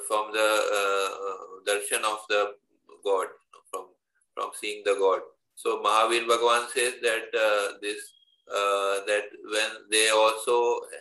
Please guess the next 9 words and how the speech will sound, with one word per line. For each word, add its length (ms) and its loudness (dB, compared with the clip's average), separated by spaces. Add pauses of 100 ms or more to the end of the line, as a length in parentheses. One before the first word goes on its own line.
have, 300 -2 (480)
uh, 240 2
uh, 760 -4 (200)
they, 140 2 (300)
they 100 -4
have 180 2
also 360 -2
s-, 160 -10 (100)
fo-, 200 -6